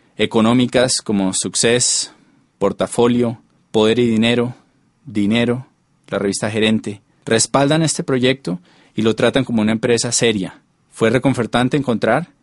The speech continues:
toda esta información, y esa información está ahí para usted, para que usted la evalúe y pueda tomar una decisión basada en hechos concretos. Entonces, esencialmente, somos alguien igual que usted,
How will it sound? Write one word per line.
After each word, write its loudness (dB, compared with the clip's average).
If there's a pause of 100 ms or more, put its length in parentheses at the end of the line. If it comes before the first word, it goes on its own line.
(440)
toda 4
esta 0
información, 0 (240)
y 0
esa 0
información 0
está -2
ahí 2
para 0
usted, -2 (180)
para -6
que -14
usted -2
la 2
evalúe 2 (300)
y -6
pueda 0
tomar 0
una 0
decisión -2 (160)
basada 0
en -4
hechos -6
concretos. -6 (160)
Entonces, 0
esencialmente, 0 (300)
somos 2
alguien 0
igual 2
que -6
usted, -4